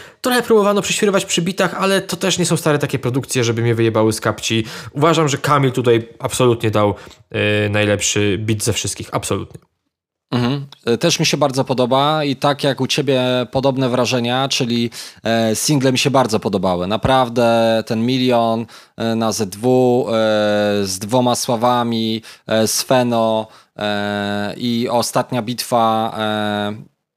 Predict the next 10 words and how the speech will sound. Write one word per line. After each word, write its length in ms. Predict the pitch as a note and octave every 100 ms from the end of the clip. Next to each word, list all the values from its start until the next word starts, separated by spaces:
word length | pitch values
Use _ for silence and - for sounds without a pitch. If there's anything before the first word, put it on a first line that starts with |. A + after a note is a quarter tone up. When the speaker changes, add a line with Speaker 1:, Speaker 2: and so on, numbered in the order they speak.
| _ _ _ - -
Speaker 2:
to 80 | A2+
akurat 240 | A2+ A#2 A2
ostatni 720 | G#2+ C3 A#2 A#2 G#2+ A2 A2+
z 200 | - B2+
wrzuconych 560 | G2+ A2+ - A#2 A2+
na 80 | -
stronę 420 | - - A2+ A#2
pięć 260 | - A2 G2
dni 120 | G2+
temu. 340 | F#2 A#2 A#2+